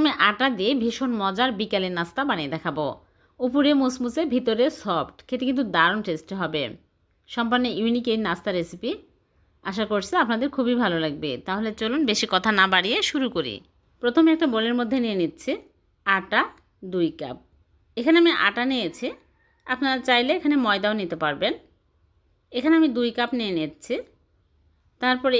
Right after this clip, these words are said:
এর মধ্যে দিয়ে দিচ্ছি সামান্য পরিমাণে লবণ। লবণ স্বাদ মতো দিতে হবে। তারপরে দিয়ে দিচ্ছি গাজর কুচি। এখানে হাফ কাপ গাজর কুচি আমি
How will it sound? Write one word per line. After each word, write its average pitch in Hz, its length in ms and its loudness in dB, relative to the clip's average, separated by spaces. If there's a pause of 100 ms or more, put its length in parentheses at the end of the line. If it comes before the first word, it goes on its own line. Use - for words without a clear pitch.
এর 233 80 2 (120)
মধ্যে 226 260 0 (100)
দিয়ে 214 180 2
দিচ্ছি 180 240 -6 (120)
সামান্য 247 280 -2 (100)
পরিমাণে 233 340 -2 (100)
লবণ। 185 320 0 (840)
লবণ 233 340 0
স্বাদ 226 220 0 (100)
মতো 220 160 -2 (120)
দিতে 190 280 -2
হবে। 170 220 -2 (760)
তারপরে 285 360 2 (140)
দিয়ে 247 160 2
দিচ্ছি 202 220 -8 (100)
গাজর 196 360 0
কুচি। 202 260 -6 (180)
এখানে 262 260 -4 (120)
হাফ 214 180 0 (100)
কাপ 220 140 0 (140)
গাজর 185 320 -2
কুচি 190 240 -8 (140)
আমি 196 180 -4